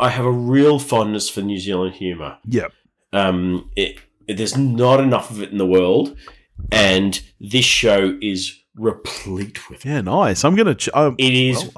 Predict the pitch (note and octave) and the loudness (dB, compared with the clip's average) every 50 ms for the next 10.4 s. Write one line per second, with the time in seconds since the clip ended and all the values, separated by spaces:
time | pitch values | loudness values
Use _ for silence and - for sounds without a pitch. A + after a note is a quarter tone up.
0 | A#2+ B2 A2+ B2+ D#3 G3 G#2+ A2 A2 G#2 G#2+ A2 C#3 A#2+ B2+ D3+ C#3+ D3 D3+ - | -2 0 2 2 2 2 0 -4 -6 -2 -2 0 0 0 0 0 0 0 0 2
1 | F3 F3 - - - - - - - - - - - - - - _ _ _ - | 2 0 0 -2 -6 -10 -10 -10 -14 -18 -18 -20 -20 -20 -20 -20 _ _ _ 0
2 | B2+ C3+ C3 C3 - - - - - - - C3 C3 B2 - - - - - - | 0 0 2 2 0 0 0 -2 -4 -4 -2 -2 0 0 2 0 0 2 0 0
3 | - - - - - _ _ - - _ _ _ _ _ _ _ _ _ _ _ | -2 -6 -12 -20 -20 _ _ -20 -20 _ _ _ _ _ _ _ _ _ _ _
4 | _ _ _ _ - A2+ A#2+ B2 A#2+ B2 G2 A2+ A2 B2+ B2 A#2+ A#2+ B2 B2 - | _ _ _ _ -10 -4 -4 -4 -4 -4 -8 -6 -4 -2 0 0 -2 -2 -4 -4
5 | C3 B2+ - D3+ E3 F3+ F3 - D3+ C#3+ C3 C3 C3+ C#3 B2+ A#2 A#2 G#2 G#2 B2 | -6 -2 0 2 2 2 2 2 4 4 4 4 2 0 0 0 0 0 0 0
6 | - - - - _ _ _ _ _ _ _ G#2+ A2 A2+ A2 A2 A2+ A2+ A#2 A2 | -2 -2 -6 -12 _ _ _ _ _ _ _ 0 2 2 4 2 2 0 -2 -4
7 | - - - D3+ F3 F3 - - - - - F#3 G3 A#3 C#4 C4 B3+ C4 A#3+ A#3 | -8 -10 -2 0 0 0 0 -2 -10 -2 0 2 4 4 4 6 6 6 6 6
8 | F#3+ E3+ D#3+ D#3 C3+ A#2+ G#2+ G2 F#2+ F#2 F2 F2+ F2 F2+ F#2 F#2+ F#2 F2 F2 E2 | 4 4 4 4 2 2 0 -2 -4 -6 -6 -6 -8 -8 -8 -8 -10 -10 -10 -12
9 | D2+ - - - E2 D#2+ D#2+ - F2+ D#2+ D2+ E2 E2+ E2+ E2 - - - E2 E2 | -14 -14 -14 -12 -12 -10 -6 -6 -6 -8 -8 -10 -10 -10 -8 -8 -8 -8 -6 -6
10 | F#2 C3+ G3+ - D#3+ C#3 G2 | -6 -6 -6 -2 -2 -2 -2